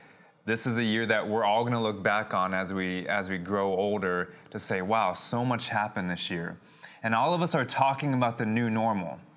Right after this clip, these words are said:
right? You hear that word thrown, thrown about all the time, like, "What is the new normal? Let's, let's figure out what that is."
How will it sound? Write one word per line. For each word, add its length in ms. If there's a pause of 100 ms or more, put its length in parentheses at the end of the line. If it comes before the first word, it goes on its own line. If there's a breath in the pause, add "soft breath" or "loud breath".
(140)
right? 380
You 100
hear 240
that 160
word 240
thrown, 380
thrown 200
about 420 (360 loud breath)
all 220
the 80
time, 360
like, 200 (340 loud breath)
"What 220
is 140
the 80
new 140
normal? 440
Let's, 480
let's 180
figure 260
out 120
what 160
that 180
is." 320